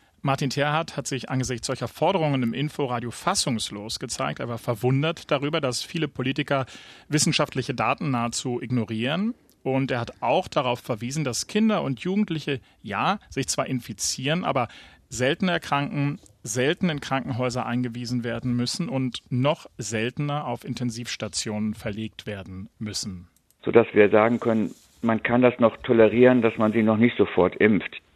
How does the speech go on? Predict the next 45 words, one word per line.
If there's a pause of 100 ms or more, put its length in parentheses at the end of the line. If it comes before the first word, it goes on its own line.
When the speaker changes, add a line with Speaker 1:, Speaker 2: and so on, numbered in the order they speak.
(120)
Speaker 2:
Denn (320)
das,
was
wir
noch
nicht
gut
genug
wissen, (440)
ist
halt (280)
die
Risiken
von
seltenen
Komplikationen
dieser
Impfung
in
diesem
Alter.
Und (360)
was
wir
jetzt
seit
einer
Woche
wissen (460)
aus
den
U
S
A,
wo
ja
schon
seit
sieben
Wochen
geimpft
wird,
ungefähr
sechs
Millionen